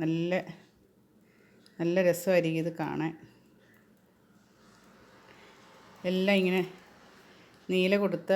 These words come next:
നീല മൊത്തം മൊത്തം നീലയിലാണെങ്കിൽ ഏറ്റവും നല്ല രസമാണ് കാണാൻ. അതിൻ്റെ നടുക്ക് ഒരു ചെറിയ മഞ്ഞയും കൂടെ റൗണ്ടിന് കൊടുത്താൽ മതി. ഇങ്ങനെ പെയിൻറ്റ് ചെയ്ത് ഒരു ഈർക്കിൽ ഫെവിക്കോൾ ഇങ്ങനെ സൈഡിൽ കുത്തി ഇതുണ്ട്. കയ്യിലാണെങ്കിൽ നമ്മളെ കയ്യിൽ ഇങ്ങനെ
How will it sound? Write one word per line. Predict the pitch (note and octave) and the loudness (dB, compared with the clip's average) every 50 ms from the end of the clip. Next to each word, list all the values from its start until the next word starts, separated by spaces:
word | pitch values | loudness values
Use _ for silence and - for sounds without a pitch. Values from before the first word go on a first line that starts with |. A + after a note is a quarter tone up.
| F#3 - - F3+ F#3 | 0 0 -2 0 0
നീല | F#3 F#3+ G3+ G#3 G3+ G3 F3+ | 2 2 2 0 0 0 -4
മൊത്തം | F3+ - - - - - _ _ | -4 -8 -18 -20 -20 -20 _ _
മൊത്തം | - A#3+ A#3 A3 F#3+ | 0 2 2 2 2
നീലയിലാണെങ്കിൽ | F#3 F#3 F#3 F#3 G3+ G3+ G#3 G#3 F#3 F3+ F3+ F3 F#3 F3+ G3 F3+ D#3+ | 2 2 2 2 2 2 2 2 0 0 0 0 0 0 0 0 0
ഏറ്റവും | D#3 E3 F3 F#3 G3+ G3 | 0 -2 -4 -2 -2 -2
നല്ല | F3+ E3+ E3+ E3+ E3+ | -2 -2 -2 -2 -2
രസമാണ് | D#3+ D#3+ - - E3 D#3+ D#3+ D#3+ | -4 -6 -6 -6 -6 -6 -4 -4
കാണാൻ. | D3+ C#3+ D3 D#3 D#3 - - - _ _ - - - - - _ | -6 -6 -4 -6 -6 -8 -12 -20 _ _ -20 -20 -20 -20 -20 _
അതിൻ്റെ | - F#3 F#3 F#3 F#3 F#3 | -4 0 0 2 2 2
നടുക്ക് | E3 E3 E3 E3 - - A3+ - - - | 2 2 0 -2 -2 -2 -2 -2 0 -2
ഒരു | F3 F3+ F3+ | -6 -4 2
ചെറിയ | F#3+ F3 E3+ E3+ F3 F#3 F#3+ F#3+ | 4 4 4 4 2 0 0 0
മഞ്ഞയും | D#3+ D#3 D#3 D#3+ D#3+ E3 E3+ D#3+ | 0 0 2 0 0 0 0 -2
കൂടെ | E3 E3 G3 G3 G3+ - - - F3 | 0 0 0 0 -2 -8 -8 -4 -2
റൗണ്ടിന് | E3 D3 D#3 D#3+ D#3+ D#3+ F3 D#3+ | 0 0 0 0 -2 -2 -2 -2
കൊടുത്താൽ | C#3+ C#3+ D3 - - D#3 D3+ | -4 -6 -8 -8 -6 -4 -4
മതി. | D3 D3 F3 - - | -2 -4 -6 -4 -2
ഇങ്ങനെ | E3 D#3+ E3 D#3+ D#3+ | -2 -2 -2 0 -2
പെയിൻറ്റ് | D#3 C#3+ D3 D3 D3+ D3+ | -2 -2 0 0 2 2
ചെയ്ത് | D3+ D3 E3 G#3+ A3+ - - - - - _ - | 2 4 2 0 -4 -6 -12 -20 -20 -20 _ -4
ഒരു | E3+ E3+ | -2 0
ഈർക്കിൽ | D#3+ E3 D#3+ D#3+ - F3+ F#3 E3+ | 2 2 0 0 -2 -2 0 0
ഫെവിക്കോൾ | F3+ D#3 D#3 D3+ D3+ - - E3 D#3+ F3+ - - - - - - - _ - - - - - - | 2 2 2 0 -2 -2 -2 -2 -2 -2 -4 -6 -12 -20 -20 -20 -20 _ -20 -20 -20 -20 -20 -14
ഇങ്ങനെ | - D3+ D#3 D#3+ D3+ - - - - - - - _ _ _ _ _ _ - - | -6 -4 -4 -4 -4 -6 -14 -20 -20 -20 -20 -20 _ _ _ _ _ _ -14 -6
സൈഡിൽ | - D#3+ D#3+ D#3 D#3+ D#3 | -2 0 0 0 0 -4
കുത്തി | D#3 D#3 - - - F#3+ - - - - - - - - _ _ _ _ _ _ _ _ _ _ | -6 -14 -16 -12 -12 -12 -10 -12 -18 -20 -20 -20 -20 -20 _ _ _ _ _ _ _ _ _ _
ഇതുണ്ട്. | - C#3+ C3 - B2 - - - _ - - - - - _ _ - - | -14 -14 -12 -12 -14 -18 -20 -20 _ -20 -20 -20 -20 -20 _ _ -4 -2
കയ്യിലാണെങ്കിൽ | E3 E3+ F3+ G3 G3 F3+ F3+ F3 F3 F#3 F#3 | 0 0 2 2 0 0 0 -2 -2 -4 -4
നമ്മളെ | F3+ E3+ F3+ F3+ - | -4 -4 -4 -4 -4
കയ്യിൽ | F#3 D#3+ D#3+ E3+ F3+ E3+ | -2 -2 -2 0 -2 -2
ഇങ്ങനെ | E3+ F3+ F3+ | -2 0 -2